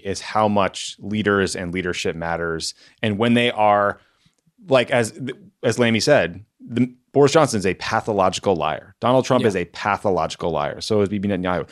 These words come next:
Speaker 1: They were all corrupt and venal and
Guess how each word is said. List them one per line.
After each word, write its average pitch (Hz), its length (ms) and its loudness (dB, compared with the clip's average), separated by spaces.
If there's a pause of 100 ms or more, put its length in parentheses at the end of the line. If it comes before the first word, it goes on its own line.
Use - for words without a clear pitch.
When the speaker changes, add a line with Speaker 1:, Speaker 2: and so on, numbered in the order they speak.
(140)
Speaker 1:
They 120 100 6
were 127 160 8
all 110 160 6
corrupt 110 680 0
and 87 260 -6
venal 95 760 2 (440)
and 104 360 -2